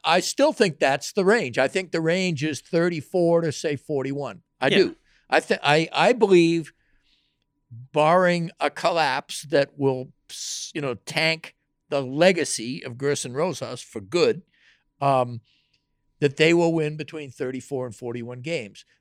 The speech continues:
Speaker 1: That will get them in play-in consideration and perhaps will get them outright into the playoffs. I think that there's nothing lately in reporting on this defensive thing.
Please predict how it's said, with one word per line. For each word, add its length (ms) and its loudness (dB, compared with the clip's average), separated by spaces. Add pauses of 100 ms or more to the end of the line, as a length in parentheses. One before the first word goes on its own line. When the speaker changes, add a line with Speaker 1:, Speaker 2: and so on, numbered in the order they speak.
Speaker 1:
That 200 2
will 120 -2
get 200 0
them 140 -6
in 140 -8
play-in 500 2
consideration 760 -4
and 140 -6
perhaps 540 -14
will 100 -6
get 200 -4
them 120 -6
outright 460 -4
into 180 -10
the 60 -16
playoffs. 560 -12 (460)
I 180 0
think 420 -6
that 340 -4 (260)
there's 240 0
nothing 460 -2
lately 760 -4 (800)
in 180 -6
reporting 440 -2
on 140 -6
this 180 -8
defensive 640 -4
thing. 460 -8